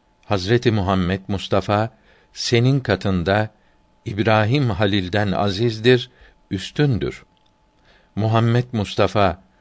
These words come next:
sallallahu teâlâ aleyhi ve sellem Seyyid-i Enbiya'dır. İbrahim aleyhisselamı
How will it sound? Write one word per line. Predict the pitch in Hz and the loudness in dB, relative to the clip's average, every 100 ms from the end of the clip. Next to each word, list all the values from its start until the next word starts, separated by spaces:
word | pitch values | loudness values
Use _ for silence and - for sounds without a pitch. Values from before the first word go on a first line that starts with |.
| _ _ _ | _ _ _
sallallahu | - - 90 90 87 92 104 98 | -6 -2 0 2 2 0 0 -2
teâlâ | 92 92 90 87 | -2 0 2 0
aleyhi | 82 87 98 90 | 0 0 -4 -2
ve | 82 | -4
sellem | 80 90 78 90 117 123 - _ _ _ _ | -2 -4 -2 -2 -2 -6 -12 _ _ _ _
Seyyid-i | - - 107 92 107 131 120 | -10 -2 0 0 0 2 2
Enbiya'dır. | 104 110 107 110 120 135 80 69 - _ _ _ _ _ _ _ _ - | 2 -2 0 2 2 2 -2 -10 -14 _ _ _ _ _ _ _ _ -6
İbrahim | 107 110 120 123 165 | 0 2 4 2 2
aleyhisselamı | 135 113 104 98 92 101 98 98 98 110 | 2 2 0 -2 -2 0 2 2 2 0